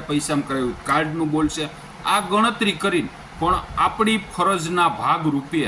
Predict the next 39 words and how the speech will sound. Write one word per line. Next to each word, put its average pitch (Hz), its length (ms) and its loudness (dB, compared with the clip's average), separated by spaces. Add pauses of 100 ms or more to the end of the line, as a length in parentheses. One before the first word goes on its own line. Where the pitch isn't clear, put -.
(420)
આપણે 143 280 2
એની 151 240 4
ટ્રીટમેન્ટ 147 580 0
કરાવવાની. 139 440 2
કોઈ 170 220 2
દી 165 260 -4
કોઈની 170 320 2
પાસે 160 220 0
સલાહ 180 300 2
લેવા 156 260 0
નહીં 139 240 2
જવાનું. 127 440 0 (360)
આપને 202 420 2
જે 180 180 0 (100)
યોગ્ય 180 380 2
નિર્ણય 165 340 0
લાગે 151 300 2
ને 120 100 -6 (140)
એ 208 120 4
નિર્ણય 202 400 2 (140)
લઈને 196 300 2
એની 170 180 -2
ટ્રીટમેન્ટ 175 540 -2
ચાલુ 120 240 -2
કરી 117 240 -6
દેવાની. - 320 -10 (560)
ગામ 190 300 2
ભલે 160 240 0
ગમે 151 360 2
એ 101 180 0
કહે, 101 180 -4 (400)
ઉપર 156 360 0
આપણી 147 340 2
નોંધ 131 380 2
લીધી 113 420 0
હશે 113 200 -4
ભગવાને, 98 560 -2 (320)
આપણે 120 280 -2
એનું 120 260 0